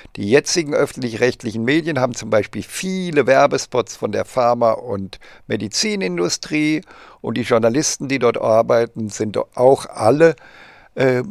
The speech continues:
der gleichen Meinung, von Grund auf der gleichen Meinung wie die Pharmaindustrie und die, äh, die Impfindustrie und die Medizinindustrie und die Testindustrie.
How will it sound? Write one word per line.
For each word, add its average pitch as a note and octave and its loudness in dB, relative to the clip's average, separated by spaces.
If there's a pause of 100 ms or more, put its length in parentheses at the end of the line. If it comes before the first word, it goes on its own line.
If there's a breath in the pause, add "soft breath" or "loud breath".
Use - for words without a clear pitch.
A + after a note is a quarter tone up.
(120)
der C#3+ 6
gleichen C3 2
Meinung, C#3+ 4
von B2 0
Grund E3+ 0
auf B2+ 4
der A#2 4
gleichen A2+ 0
Meinung A#2 2
wie G#2+ -4
die G#2 -6
Pharmaindustrie A2 -4
und A2+ -6
die, A2+ -6
äh, A2 -4
die - -14
Impfindustrie A#2 -6
und G#2+ -6
die G#2+ -6
Medizinindustrie G#2+ -6
und A2 -6
die G#2 -10
Testindustrie. F#2 -6